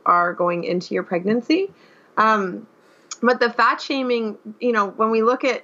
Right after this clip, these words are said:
if you just Google stock images for pregnancy, they're always, like, really f-, tiny women, um, with little bumps. Their arms are still thin, their legs are still thin, their face looks fairly slender.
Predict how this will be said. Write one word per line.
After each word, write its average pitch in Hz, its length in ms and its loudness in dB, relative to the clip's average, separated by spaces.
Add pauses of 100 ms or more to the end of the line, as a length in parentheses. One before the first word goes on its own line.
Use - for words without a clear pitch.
(160)
if 214 80 -6
you 220 80 -2
just 247 240 -2
Google 220 320 2
stock 202 320 -2
images 185 540 -6
for 185 360 -4
pregnancy, 190 520 -4
they're 196 240 2
always, 208 500 2
like, 185 160 -6
really 202 240 0
f-, - 140 -10 (100)
tiny 208 380 0
women, 190 500 0 (400)
um, 180 460 2
with 185 180 -2
little 214 220 4
bumps. 190 540 0
Their 180 140 0
arms 190 300 0
are 196 80 -4
still 190 340 -2
thin, 185 420 0
their 170 160 4
legs 190 280 0
are 196 80 0
still 190 200 -2
thin, 180 280 0
their 170 140 0
face 196 320 2
looks 190 160 -2
fairly 180 340 2
slender. 180 560 0